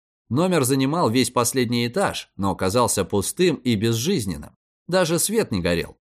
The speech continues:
Однако служащая весьма уверенно ориентировалась в темноте, а мне та и вовсе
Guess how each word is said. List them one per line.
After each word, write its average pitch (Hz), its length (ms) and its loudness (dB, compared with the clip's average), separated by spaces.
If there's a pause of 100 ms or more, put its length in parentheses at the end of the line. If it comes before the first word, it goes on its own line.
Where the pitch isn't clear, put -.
(200)
Однако 113 520 0
служащая 170 600 0
весьма 127 420 2
уверенно 120 460 2
ориентировалась 104 800 0
в - 80 -20
темноте, 139 640 -2 (800)
а 107 80 2
мне 175 300 0
та - 440 0
и 202 120 0
вовсе 127 500 0